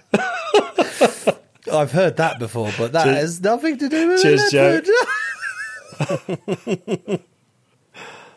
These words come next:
Speaker 1: But, uh, yeah, he just carried on walking past us, making that sound. And, uh,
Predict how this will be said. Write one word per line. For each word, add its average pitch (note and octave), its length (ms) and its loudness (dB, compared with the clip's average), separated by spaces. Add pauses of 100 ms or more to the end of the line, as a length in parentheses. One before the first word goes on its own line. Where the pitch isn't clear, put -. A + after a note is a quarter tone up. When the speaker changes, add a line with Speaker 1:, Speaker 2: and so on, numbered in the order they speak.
(180)
Speaker 1:
But, C3+ 200 0
uh, C#3 240 2
yeah, E3 220 4
he D3+ 100 2
just E3 280 -6
carried F3 280 4
on F3 180 4
walking F3 300 0
past E3 320 -2
us, D3 120 -6
making D3 280 -4
that C#3 120 -2
sound. C3 520 -8
And, A#2+ 520 -8
uh, A#2 380 -6